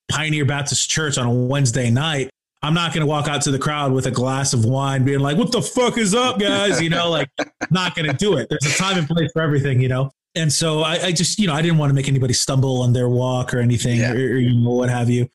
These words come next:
Speaker 1: But, you know, I'd come home from tour and my friends knew what was up. They're like, "Hey, what's up, Sonny?" And, and I would be the guy drinking, having a good time with you,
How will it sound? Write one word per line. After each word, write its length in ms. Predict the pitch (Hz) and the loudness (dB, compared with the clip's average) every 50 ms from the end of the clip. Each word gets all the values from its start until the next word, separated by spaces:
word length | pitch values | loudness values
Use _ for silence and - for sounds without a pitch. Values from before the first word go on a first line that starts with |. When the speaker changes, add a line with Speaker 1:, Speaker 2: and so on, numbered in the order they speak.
| _ _ _ _ - | _ _ _ _ -6
Speaker 1:
But, 160 | - 190 170 | -4 -2 -2
you 100 | 208 196 | 0 0
know, 160 | 156 120 120 131 | 0 0 0 -2
I'd 180 | 135 151 135 - | -2 -2 -2 -2
come 140 | 156 147 | -2 0
home 140 | 131 147 143 | 0 0 0
from 140 | 135 127 113 | 0 0 -2
tour 380 | - - 180 175 165 156 151 147 | 0 0 0 2 2 0 0 0
and 120 | 135 127 135 | 0 0 0
my 100 | 147 139 | 0 0
friends 320 | 135 165 147 139 120 110 | 0 0 0 0 2 2
knew 160 | 135 139 135 | 2 2 2
what 100 | 131 127 120 | 2 2 0
was 180 | 127 117 - | 0 0 0
up. 260 | 147 151 151 147 143 143 | 0 -2 -2 -2 -2 -2
They're 80 | 147 147 | -2 -2
like, 140 | 156 151 | 0 0
"Hey, 200 | - 226 247 247 240 | 0 0 0 2 2
what's 200 | 233 226 226 - | 0 0 0 0
up, 140 | 233 220 226 | 0 0 0
Sonny?" 300 | - 240 233 226 226 208 | 2 2 2 4 4 2
And, 100 | 190 165 | 2 2
and 320 | 208 196 185 180 180 170 - _ _ _ - | 2 2 4 4 4 2 0 _ _ _ -6
I 180 | - 190 220 220 | -4 -2 0 0
would 140 | 208 190 156 | 2 2 2
be 120 | 180 202 | 2 2
the 80 | 175 165 | 2 0
guy 360 | 160 185 196 196 185 180 175 | 0 0 0 0 0 0 0
drinking, 680 | 151 123 123 160 196 208 160 190 170 165 156 160 156 - _ - - | 0 0 0 0 0 0 0 0 0 0 2 0 0 0 _ -6 -6
having 280 | - - 151 180 180 | -4 -2 -2 0 0
a 40 | 170 | 0
good 120 | 165 147 | 0 0
time 220 | - 160 175 180 170 | 0 0 0 2 0
with 160 | 156 143 151 | 0 0 0
you, 440 | 151 147 147 147 147 143 143 135 | 2 2 2 2 2 2 0 0